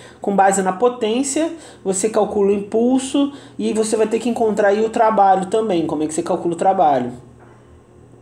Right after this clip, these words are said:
Certo? Então, se liga só.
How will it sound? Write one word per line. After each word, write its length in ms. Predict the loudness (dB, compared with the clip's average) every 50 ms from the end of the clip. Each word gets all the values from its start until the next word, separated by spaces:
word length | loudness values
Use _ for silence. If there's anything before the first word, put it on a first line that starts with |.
| -20 -20 -20 -20 -20 -20 -20 -20 -20 -20 -20 -10
Certo? 480 | -4 0 4 4 4 2 0 -4 -8 -10 -10 -14 -16 -12 -12 -10 -10 -12 -12 -10
Então, 300 | -10 -6 -2 0 2 2
se 140 | 2 0 0
liga 260 | 0 0 2 2 2
só. 380 | 2 2 2 2 2 0 -2